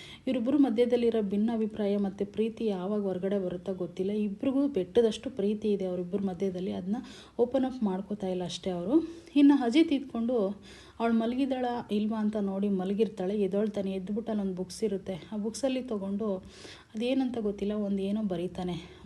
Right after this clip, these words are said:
ಬರೆದುಬಿಟ್ಟು ಆ ಬುಕ್ಸ್ನ ಅಲ್ಲಿ ಟೇಬಲ್ ಹತ್ರ ಇಟ್ಬಿಟ್ಟು ಹೊರಗಡೆನೇ ಕಾಣಿಸೋ ಥರ ಅವನು ಪಾಡಿಗೆ ಅವನು ಸುಮ್ಮನೆ ಮಲ್ಕೋತಾನೆ. ಏನು ಬರೀತಾನಂತ ಮುಂದಿನ ಸಂಚಿಕೆಯಲ್ಲಿ ಗೊತ್ತಾಗುತ್ತೆ ಇದು.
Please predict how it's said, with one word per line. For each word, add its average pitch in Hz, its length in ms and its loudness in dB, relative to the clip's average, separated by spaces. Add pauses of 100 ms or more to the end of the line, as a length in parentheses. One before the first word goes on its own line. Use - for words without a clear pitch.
ಬರೆದುಬಿಟ್ಟು 233 560 2 (1400)
ಆ - 20 -4
ಬುಕ್ಸ್ನ 208 340 -2 (640)
ಅಲ್ಲಿ 208 420 4 (280)
ಟೇಬಲ್ 226 280 4
ಹತ್ರ 202 180 -2
ಇಟ್ಬಿಟ್ಟು 190 540 -2
ಹೊರಗಡೆನೇ 185 640 -2
ಕಾಣಿಸೋ 185 360 -4
ಥರ 165 200 -8 (720)
ಅವನು 202 480 0
ಪಾಡಿಗೆ 185 300 -2
ಅವನು 175 320 -2
ಸುಮ್ಮನೆ 180 340 -2
ಮಲ್ಕೋತಾನೆ. 165 640 -4 (280)
ಏನು 214 260 2
ಬರೀತಾನಂತ 180 560 -2
ಮುಂದಿನ 196 360 -2
ಸಂಚಿಕೆಯಲ್ಲಿ 180 580 -6
ಗೊತ್ತಾಗುತ್ತೆ 170 540 -6
ಇದು. 180 220 -8